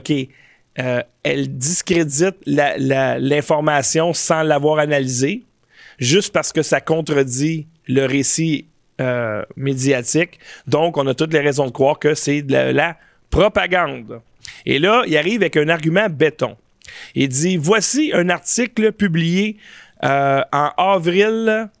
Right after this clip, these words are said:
deux mille vingt dans le Washington Post, qui dit là-dedans que, euh, donc le Washington Post, en deux mille dix-huit, avait investigué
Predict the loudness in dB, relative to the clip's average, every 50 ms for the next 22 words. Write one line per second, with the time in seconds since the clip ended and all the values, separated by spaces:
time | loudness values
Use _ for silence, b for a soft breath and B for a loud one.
0 | _ _ -8 0 2 2 2 4 2 2 2 2 0 0 0 -2 -2 -4 -8 _
1 | _ _ _ _ _ _ _ _ _ _ _ -20 -14 -4 0 0 2 2 2 2
2 | 4 4 2 2 0 -2 -6 -2 0 2 2 2 2 0 -2 -2 0 -2 -2 -2
3 | -2 -4 -4 -6 -6 -6 -10 -14 -16 -14 -12 -10 -8 -4 -2 0 0 0 0 -2
4 | -2 -2 0 0 0 0 -2 -6 -10 _ 0 2 2 2 2 0 -4 -12 _ _
5 | B B B B B B B B B B B B _ 0 2 2 4 4 4 2
6 | 2 2 0 0 -2 -4 -4 -4 -6 -6 -10 -14 _ _ _ _ _ _ _ _
7 | _ _ _ -16 B B B B B B B B B B B B -2 -2 0 2
8 | 2 2 4 4 2 2 0 -2 -2 0 -2 -2 0 0 2 2 2 2 0 -4
9 | -4 -2 0 0 2 4 4 2 4 4 2 2 2 0 0 -2 -4 -2 0 0
10 | 0 0 0 -2 -4 -2 0 0 2 2 2 0 0 0 0 2 2 2 2 2
11 | 0 -4 -2 0 0 0 0 0 -4